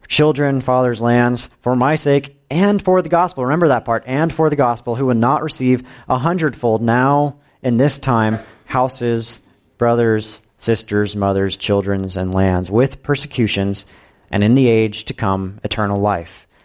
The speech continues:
But many who are first will be last, and the last will be first." So when Peter says, "Hey, we've left everything," indeed he did. Yes, he did. But let me just point this out to you, church. Leaving everything is not synonymous with salvation.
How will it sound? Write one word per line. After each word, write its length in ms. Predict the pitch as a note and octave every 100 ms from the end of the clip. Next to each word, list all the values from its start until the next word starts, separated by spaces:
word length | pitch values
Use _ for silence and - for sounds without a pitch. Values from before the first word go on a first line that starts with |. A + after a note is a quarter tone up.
| _
But 100 | A2+
many 220 | G#2+ A2
who 80 | A#2
are 80 | A2+
first 360 | - B2 A2+ A2+
will 60 |
be 140 | A2+ A2+
last, 340 | G2+ F#2+ F#2+
and 80 | G2
the 60 |
last 560 | F#2 F#2+ F#2+ F#2+ - -
will 240 | F#2+ F#2
be 80 | F2+
first." 420 | F2 A#2 F2 - - _ _ _ _ _
So 120 | B2
when 100 | B2
Peter 220 | E3+ E3+
says, 260 | D3+ C#3+ C3+
"Hey, 160 | G3+
we've 240 | D#3+ F3+ E3
left 320 | F3 F3 E3+
everything," 680 | E3 F3+ F#3+ E3+ C#3+ A2+ G2 _ _ _ _ _ _ _
indeed 320 | C3+ C3 C#3 A#2+
he 100 | A#2+
did. 360 | A#2 G2+ F2+ - _ _ _ _
Yes, 220 | A2+ A2
he 80 | B2
did. 340 | A2+ G2+ F2 - _ _ -
But 280 | D#3+ B2 _ _ _ -
let 120 | B2
me 80 | C#3+
just 280 | D3 - - _ _ - _ _ _
point 240 | - D#3 D#3
this 120 | D3
out 220 | B2 G#2+
to 120 | -
you, 140 | G#2 F#2
church. 460 | - G2+ - - - - -
Leaving 440 | C3 F3 G#3 G#3 -
everything 460 | E3 E3+ F3+ D#3+ E3
is 160 | C#3+
not 320 | B2 C3+ D#3+ -
synonymous 640 | F3 D#3+ D3 D3+ D3+ C#3+
with 320 | C3 C3 -
salvation. 640 | - C#3 C3+ C3 A2 G2